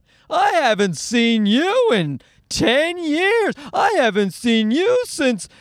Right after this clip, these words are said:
the Civil War." Like, they, they're losing their mind.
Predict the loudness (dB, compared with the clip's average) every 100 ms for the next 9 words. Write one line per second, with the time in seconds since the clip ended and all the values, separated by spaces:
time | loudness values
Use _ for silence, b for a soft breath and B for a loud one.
0 | b b -10 -2 0 0 -2 0 0 2
1 | 0 2 2 2 2 2 0 -2 b b
2 | -8 -4 -4 -6 -12 -12 -2 0 0 0
3 | 0 0 -4 -4 0 2 2 0 -6 -18